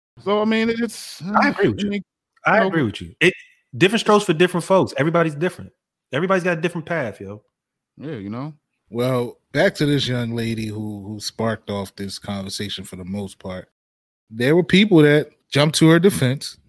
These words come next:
Speaker 3: and I, I wanna, I wanna highlight that. You know, there, there were people that said, "What do we want from her?"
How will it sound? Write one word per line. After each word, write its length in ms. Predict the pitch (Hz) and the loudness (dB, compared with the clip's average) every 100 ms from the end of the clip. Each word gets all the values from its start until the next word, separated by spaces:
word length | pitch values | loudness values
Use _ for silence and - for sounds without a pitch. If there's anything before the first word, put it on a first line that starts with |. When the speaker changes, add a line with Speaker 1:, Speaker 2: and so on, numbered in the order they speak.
| _ | _
Speaker 3:
and 140 | 95 | -12
I, 180 | 104 107 | -8 -6
I 20 | 113 | -4
wanna, 300 | 117 120 113 | -2 -2 -2
I 40 | |
wanna 240 | 117 127 | -2 0
highlight 500 | 123 127 123 120 120 | 0 0 2 2 0
that. 320 | 117 117 127 _ | 0 -2 -4 _
You 100 | 113 | -8
know, 140 | 107 | -6
there, 260 | 107 110 110 | -4 -4 -4
there 180 | 110 113 | -4 -4
were 120 | 113 | -4
people 520 | - 127 120 123 123 - _ _ - | -2 -2 -2 -2 -4 -10 _ _ -6
that 200 | 110 - | -6 -4
said, 420 | 117 110 117 113 _ | -2 0 0 -2 _
"What 260 | 98 110 123 | -4 -2 2
do 180 | 131 123 | 4 4
we 140 | 127 | 4
want 280 | 117 117 139 | 4 2 2
from 180 | 131 127 | 2 4
her?" 340 | 131 170 - | 4 4 -2